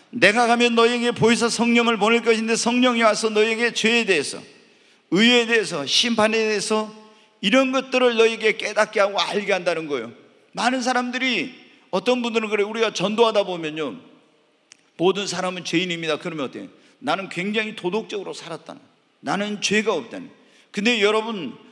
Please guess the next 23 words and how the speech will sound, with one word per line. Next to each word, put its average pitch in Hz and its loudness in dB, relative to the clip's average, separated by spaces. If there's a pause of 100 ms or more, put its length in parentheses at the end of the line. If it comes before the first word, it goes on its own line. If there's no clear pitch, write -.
성령님께서 247 0
역사해야만 214 -2
이분이 202 -4
어떻게 170 -4
돼요? 185 -6 (520)
자신이 226 -2 (240)
예수 220 0
그리스도를 208 -4
안 214 -6
믿는 220 -2
것이 202 -4
얼마나 202 -2
큰 - -10
죄이고, 127 -4 (460)
하나님 233 2
앞에 226 2 (460)
정말 240 0
이 240 0
하나님을 240 0
경외하지 240 0
않고 233 -4
우상을 240 0
숭배하고 240 0